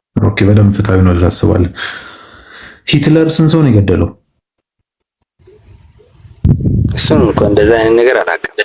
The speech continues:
Speaker 1: ሂትለር የሚባል ጨካኝ ንጉስ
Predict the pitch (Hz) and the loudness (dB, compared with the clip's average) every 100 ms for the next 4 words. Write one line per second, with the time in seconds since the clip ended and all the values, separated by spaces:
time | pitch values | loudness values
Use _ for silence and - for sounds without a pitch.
0 | - - - - _ - _ - - _ | -6 -8 -8 -20 _ -20 _ -14 -14 _
1 | - 101 98 - - 131 135 131 131 127 | -2 0 2 0 0 2 2 2 2 2
2 | 127 123 117 113 110 101 95 101 110 110 | 2 2 2 2 2 4 2 2 -2 0
3 | 120 123 127 175 | 2 2 2 0